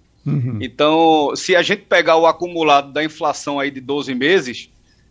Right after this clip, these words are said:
Speaker 2: já estamos falando aí de doze ponto dois por cento. Ou seja, é, quem tem o dinheiro aplicado no F G T S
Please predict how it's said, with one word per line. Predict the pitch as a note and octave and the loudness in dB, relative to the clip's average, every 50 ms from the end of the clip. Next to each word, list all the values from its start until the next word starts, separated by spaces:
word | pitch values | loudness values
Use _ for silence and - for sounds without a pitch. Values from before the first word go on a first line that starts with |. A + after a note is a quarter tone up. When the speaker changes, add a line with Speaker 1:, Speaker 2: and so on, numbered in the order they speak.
| _ - | _ -10
Speaker 2:
já | - - E3+ F#3+ | -2 0 0 0
estamos | F#3 - - F#3+ F#3+ G3 - | 0 -2 -2 -2 -2 -2 -2
falando | - - F3+ D#3 D#3 E3+ F3+ E3+ E3 | 2 4 4 4 4 2 2 2 2
aí | D#3 D#3+ E3+ F#3 | 2 2 0 -2
de | E3+ D#3+ F#3 D3 | -4 -8 -10 -10
doze | B2 B2 D#3 F3 G3+ G3 D3+ G3+ | -6 -2 0 2 2 0 0 -4
ponto | F#3+ - F3 F#3+ G3+ - F3+ | -10 -8 -8 -6 -6 -6 -6
dois | D3+ C#3 E3 F#3 F#3+ F#3 | -4 0 0 0 0 -2
por | - - C#3 | -4 -10 -12
cento. | - - B2+ A2 - - - _ _ - | -10 -10 -10 -10 -12 -14 -20 _ _ 0
Ou | F3+ G3 F#3 | 0 0 0
seja, | - - C#3+ C#3+ D3 E3+ F3 E3+ A3+ A#3 A#3 - _ _ _ _ - - _ _ _ - | 0 0 2 4 4 4 4 2 0 -2 -2 -12 _ _ _ _ -20 -20 _ _ _ -8
é, | - A#2 A#2+ A#2+ A#2 A#2+ A2+ A2+ - - _ _ _ _ - | -6 -4 -4 -2 -4 -4 -6 -6 -8 -12 _ _ _ _ -4
quem | - A3+ C4 C4 | -2 0 0 0
tem | - - G#3 G#3 | 0 0 0 0
o | G#3 G3+ | 0 0
dinheiro | E3+ F#3 F#3+ E3+ D#3+ D#3 C#3+ C#3+ B2+ - | 0 2 4 4 4 4 2 0 -2 0
aplicado | D3+ F3 F#3+ - G#3+ A3 G#3+ - E3 D3 D3 D3 C#3 C3 C3 | 0 -2 0 0 -4 -6 -4 -2 0 2 2 0 0 -4 -8
no | D3 E3+ F3+ | -6 -4 -2
F | D#3+ D3 - - C3+ | -2 -2 -4 -8 -12
G | C#3 | -12
T | D3 B2 G#3 | -8 -4 -2
S | G#3+ F#3+ D#3 E3+ G#3 - - | 0 0 0 -2 -2 -6 -10